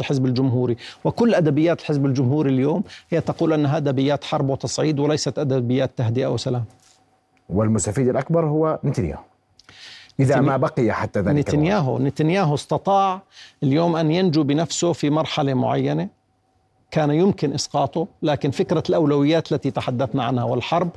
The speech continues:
Speaker 1: وحتى حكومة هذه الحرب وغانس التي كانت استطلاعات الرأي تشير أنه أعلى ويمكن له أن يسقط نتنياهو،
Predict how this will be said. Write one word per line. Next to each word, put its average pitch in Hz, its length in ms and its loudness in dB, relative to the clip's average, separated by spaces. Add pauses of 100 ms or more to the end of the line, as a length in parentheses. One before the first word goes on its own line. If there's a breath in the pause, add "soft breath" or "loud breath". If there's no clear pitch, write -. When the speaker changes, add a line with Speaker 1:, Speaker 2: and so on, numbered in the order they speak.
(260 loud breath)
Speaker 1:
وحتى 170 340 -2
حكومة 147 440 -2
هذه 143 180 0
الحرب 139 300 -2
وغانس 143 500 0
التي 131 260 0
كانت 135 280 -2
استطلاعات 135 600 -4
الرأي 151 220 0
تشير 156 400 0
أنه 139 280 -2
أعلى 151 340 0 (300 loud breath)
ويمكن 160 580 2 (260 loud breath)
له 151 360 2
أن 147 100 0
يسقط 143 340 -4 (120)
نتنياهو، 143 600 -2